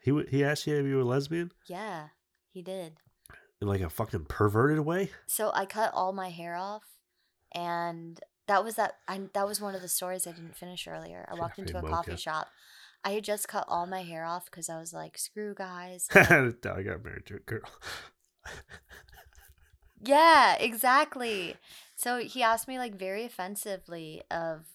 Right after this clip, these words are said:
Speaker 2: like, "Oh, I didn't know that you were a lesbian now, Grace. Like, how long have you been talking to girls?"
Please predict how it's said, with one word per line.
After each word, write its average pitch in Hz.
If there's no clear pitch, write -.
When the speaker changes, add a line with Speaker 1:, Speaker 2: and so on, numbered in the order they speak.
Speaker 2:
like, 156
"Oh, 240
I 226
didn't 262
know 208
that 185
you 190
were 175
a 170
lesbian 165
now, 165
Grace. 165
Like, 160
how 180
long 190
have 180
you 190
been 165
talking 160
to 160
girls?" -